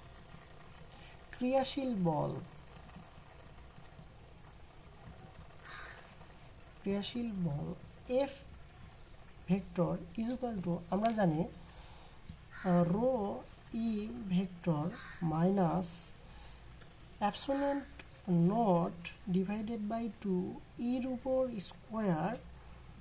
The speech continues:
ডা-, এখানে হচ্ছে, হচ্ছে, এটা হচ্ছে ডাইভারজেন্স, ডাইভারজেন্স epsilon R plus epsilon naught divided by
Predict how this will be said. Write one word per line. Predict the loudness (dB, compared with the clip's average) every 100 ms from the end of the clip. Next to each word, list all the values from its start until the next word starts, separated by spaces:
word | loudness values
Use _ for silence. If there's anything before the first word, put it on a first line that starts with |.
| -16 -18 -18 -18 -8 -6 -6 -16 -8 0 4
ডা-, | 4 4
এখানে | 2 2 0
হচ্ছে, | -2 -4
হচ্ছে, | -4 -2 -2
এটা | 0 -2
হচ্ছে | 4 8
ডাইভারজেন্স, | 10 8 4 4 4 2 -8 -16 -2 2
ডাইভারজেন্স | 4 4 2 4 2 2 0 -6 -4 -4
epsilon | -4 -4 0 0 -2 -6 -16 -18 -6 -2 0 0
R | 0 -4 -14 -16 -16 -18 -20 -20 -20 -18 -18 -18 -18 -18 -16 -16 -16 -16 -18 0
plus | 4 6 4 0 0 -2 -4 -10 -14 -14 -16 -16 -16 -16 -16 -6 -6
epsilon | -4 -4 4 4 4 0 0
naught | 0 0 6
divided | 6 6 4 2 0 2
by | 2